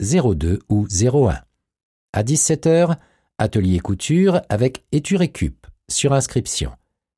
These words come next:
Maison du développement durable, zéro cinq cinquante-six quatre-vingt-quatre trente-quatre soixante-six, M D D arobase talence point F R. À dix-huit heures quinze,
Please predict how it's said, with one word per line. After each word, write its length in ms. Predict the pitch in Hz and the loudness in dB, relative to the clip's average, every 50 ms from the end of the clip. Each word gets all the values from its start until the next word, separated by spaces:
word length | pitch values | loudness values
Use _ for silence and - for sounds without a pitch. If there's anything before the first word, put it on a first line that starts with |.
| _ _ | _ _
Maison 360 | - 92 117 120 123 147 156 160 | 0 0 2 2 2 2 2 2
du 100 | 160 156 | 2 2
développement 460 | 147 160 147 147 151 143 160 160 160 | 2 2 2 2 0 2 2 0 2
durable, 580 | 147 143 101 76 69 62 60 - - 69 - - _ _ _ _ _ _ - | 2 2 0 0 -2 -4 -4 -8 -12 -14 -14 -16 _ _ _ _ _ _ -4
zéro 220 | 95 120 135 156 | -2 0 2 2
cinq 260 | 143 - 156 147 135 - | 0 0 0 0 0 0
cinquante-six 680 | - 120 - 101 95 87 - - - 82 85 - - | -2 -2 0 0 0 0 -2 -2 -2 -2 -2 -4 -4
quatre-vingt-quatre 840 | - - 87 - - 87 90 95 101 - 143 156 180 - - - - _ _ _ _ _ _ _ _ | -4 -6 -4 -4 -2 -2 0 0 0 0 -2 -2 -2 -4 -8 -14 -16 _ _ _ _ _ _ _ _
trente-quatre 640 | - - 117 107 101 90 - 95 90 87 - - - | -2 0 2 2 2 0 0 0 0 -2 -4 -6 -8
soixante-six, 880 | - - 113 101 - 110 107 95 - - - 71 62 - - - - - _ _ _ _ _ _ - | -4 -2 -2 0 0 0 0 0 -2 -4 -4 -6 -6 -6 -6 -6 -8 -8 _ _ _ _ _ _ -2
M 300 | 101 104 101 92 85 78 | 0 2 2 2 0 0
D 220 | 71 73 85 85 | -2 -2 -4 -2
D 320 | 78 95 104 131 165 - - - | 0 0 2 2 0 -2 -4 -4
arobase 680 | 147 165 139 127 95 80 80 80 87 95 92 107 104 - _ _ _ _ _ _ _ | -2 0 2 2 2 2 0 0 0 0 0 -2 -4 -6 _ _ _ _ _ _ _
talence 380 | - 113 104 107 113 120 - - | 0 0 2 2 2 0 0 -2
point 240 | - 135 127 131 135 | -2 0 0 0 0
F 140 | - - | 0 -2
R. 360 | 101 73 64 60 60 - - _ _ _ _ _ _ _ _ _ _ _ _ _ _ _ _ _ _ _ _ | -2 -2 -2 -4 -8 -12 -18 _ _ _ _ _ _ _ _ _ _ _ _ _ _ _ _ _ _ _ _
À 100 | - 101 | -4 -2
dix-huit 320 | 107 117 117 127 139 135 143 | 0 0 0 0 0 0 0
heures 120 | 131 - | -2 -2
quinze, 440 | - 151 151 160 175 180 165 185 | 0 0 2 2 2 2 2 0